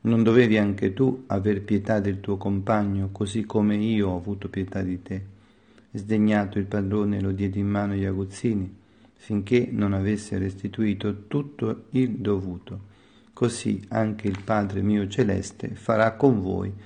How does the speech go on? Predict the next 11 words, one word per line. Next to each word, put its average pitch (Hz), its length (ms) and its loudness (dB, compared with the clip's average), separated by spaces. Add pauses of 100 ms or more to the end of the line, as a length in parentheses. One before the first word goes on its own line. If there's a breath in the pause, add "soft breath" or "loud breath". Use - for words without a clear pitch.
(140)
se - 240 0
non 107 320 2
perdonerete 104 920 0
di 117 160 -4
cuore 95 480 -4
ciascuno 98 720 -6 (380 loud breath)
al 110 200 0
proprio 101 580 -4
fratello. 95 720 -2 (400 loud breath)
Carissimi 113 720 0 (140)
amici, 113 640 0